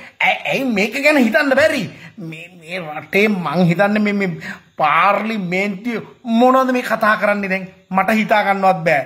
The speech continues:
අර කොහෙවත් නැති මේ, මේ, මේ වැඩක් නැති වල්පල්නේ හැමදාම දොඩන්නේ. ඇති වැඩක් කතා කරනවද බලන්න එක එක්කත්. රට දියුණු කරන ක්‍රමයක් කතා කරන්නේ නෑනේ.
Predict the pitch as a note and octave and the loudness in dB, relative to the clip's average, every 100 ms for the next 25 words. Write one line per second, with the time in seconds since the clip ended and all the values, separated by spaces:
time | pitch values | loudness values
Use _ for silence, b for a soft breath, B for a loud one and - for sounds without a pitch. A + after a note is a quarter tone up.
0 | - B B - F#3 A3 A#3 A3+ G#3+ G#3 | -6 B B -2 2 2 0 0 0 4
1 | G#3+ G3+ G#3 F3+ G#3 A3+ G#3+ G#3+ G#3+ G3 | 4 4 0 0 -4 -4 -4 -4 -6 -6
2 | G3+ E3+ - B B F3+ F#3+ F#3+ G#3+ G#3+ | -8 -10 -16 B B 0 2 2 0 0
3 | G3+ F3+ A3 F3+ F3+ F3+ F#3 F#3+ G#3 G#3 | -2 -2 -6 -6 0 2 4 2 0 2
4 | G#3 D#3+ F#3 G3 G3 G3+ F#3+ G3 F#3+ F#3 | 0 0 0 2 2 2 0 2 2 0
5 | E3 B B B F#3+ F#3+ D4+ C#4+ D4 C4+ | -6 B B B -2 0 2 4 2 2
6 | C#4 C4+ C4+ C#4 B3+ C4 C4 A#3+ B3+ A#3+ | 2 2 2 4 4 2 2 -4 0 0
7 | A#3 - - _ _ _ _ - G3 F#3 | 0 -6 -20 _ _ _ _ -2 -2 0
8 | C#4 C4+ D4 D4 C#4+ C4+ C#4 C4 C4 B3+ | 0 2 2 4 4 4 2 2 4 2
9 | C4 C4 B3 B3 B3 A3+ | 4 2 4 2 2 0